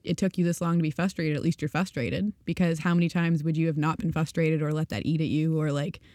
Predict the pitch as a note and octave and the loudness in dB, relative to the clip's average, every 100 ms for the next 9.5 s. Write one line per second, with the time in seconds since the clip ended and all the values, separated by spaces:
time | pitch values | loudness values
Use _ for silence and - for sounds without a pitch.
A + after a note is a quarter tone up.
0 | - - F3+ E3 E3 D#3 D3 C#3+ D#3+ - | -14 -2 0 0 0 0 0 -2 -2 -2
1 | F#3 - - E3 E3 - F3 - D#3+ D#3+ | -8 -12 0 2 2 0 -8 -8 -4 -2
2 | E3 - D#3 D#3+ E3 D3 - - D#3+ D#3+ | -2 -2 0 2 2 0 -8 -2 0 2
3 | D#3 D3 - - - _ - - F3 E3+ | 2 -2 -10 -20 -20 _ -14 -2 0 0
4 | D#3 C#3+ - D3 E3 E3 - D3+ - D#3+ | -2 -2 -4 0 0 0 -2 -6 -2 -4
5 | - D3 D#3+ E3 D3+ D#3+ D#3 E3 - - | -2 -2 0 0 0 -2 -4 -6 -12 -20
6 | _ - _ B3+ E3 - - - F3+ F3 | _ -20 _ -4 -4 -4 -8 0 2 4
7 | D#3+ E3 A#2 E3+ F3 - E3 D#3+ F#3 G#3 | 2 0 0 2 0 0 2 6 8 8
8 | G3+ - D#4+ C#4 C4 B3 A3 G#3+ F3+ E3 | 8 6 8 10 10 8 8 4 4 2
9 | D#3 F#3 G3 - - | 2 2 2 -2 -8